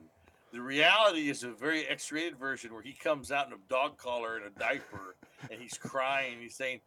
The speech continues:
Speaker 1: "I'm gonna stay here, and Mama gonna take care of me." And it's her dead body, like, in a corner.
Speaker 2: So I said it's
Speaker 1: Like,
Speaker 2: Psycho.
Speaker 1: skeleton. Well, yeah,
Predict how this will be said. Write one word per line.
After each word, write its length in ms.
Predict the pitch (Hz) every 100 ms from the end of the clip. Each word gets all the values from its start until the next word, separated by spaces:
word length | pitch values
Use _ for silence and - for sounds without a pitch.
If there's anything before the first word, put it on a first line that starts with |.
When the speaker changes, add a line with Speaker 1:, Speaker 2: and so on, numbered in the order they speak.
| _ -
Speaker 1:
"I'm 140 | 185 254
gonna 160 | 254
stay 340 | - 240 220 196
here, 240 | 247 233
and 80 | 202
Mama 300 | 208 247 240
gonna 120 | 202
take 320 | 165 185 156 -
care 280 | 208 233
of 60 | 220
me." 180 | 180 131 _ -
And 100 | 135
it's 140 | 135
her 120 | 143 135 -
dead 180 | 127 123
body, 340 | 120 120 131 143
like, 160 | 117 120
in 80 |
a 60 | 110 -
corner. 440 | 113 120 127 143 147
Speaker 2:
So 60 | 160
I 40 |
said 200 | 143 175
it's 240 | 107 - -
Speaker 1:
Like, 140 | 143
Speaker 2:
Psycho. 120 | 92
Speaker 1:
skeleton. 640 | 82 - 131 131 139 143 147 _ _ -
Well, 120 |
yeah, 80 | 190